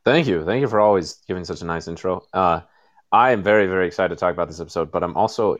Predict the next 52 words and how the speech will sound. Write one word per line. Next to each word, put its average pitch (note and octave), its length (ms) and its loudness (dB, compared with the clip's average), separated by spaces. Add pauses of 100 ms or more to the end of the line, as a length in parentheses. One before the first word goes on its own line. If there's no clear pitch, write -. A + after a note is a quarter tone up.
it's F#2+ 140 -4
bittersweet B2+ 480 0
to G2+ 80 -4
think A#2+ 300 -4
that G2+ 180 0 (420)
the A2+ 120 0
next A#2 440 0
episode G#2 720 2
is G2+ 260 -2
the F#2 140 -2
last, F#2+ 540 0 (600)
like, F#2+ 160 0
it's A2 140 0
the A2 80 -2
season A2+ 340 -4
finale. G2 300 0
Like E2 180 -2
you G2 80 -6
guys F#2+ 220 -2
said, A2+ 120 -2
it, D2+ 120 -2
it's D#2+ 180 -6
so A2 300 2
interesting G#2+ 540 -6
that E2+ 100 -4
it's E2 120 -10
coming G#2 200 -6
so F#2+ 180 -6
quick. A2 240 0
And F2+ 120 -6 (280)
what's B2 160 0
making D3 240 2
it C#3 120 2
even C3+ 200 0
w-, G#2 200 -6 (120)
sadder C3 400 0
is G2+ 80 -4
that G#2 100 4
I G2+ 40 4
realize G2 420 4
that F#2+ 120 0
Loki G#2 400 0
is F#2+ 140 -4
so G2 200 -2
much F#2 180 -4
further F2+ 340 -4
away E2+ 320 0
than D#2+ 140 -6
I D#2 160 -4
thought. E2+ 400 2
Like, F#2+ 220 2
when G2+ 180 -2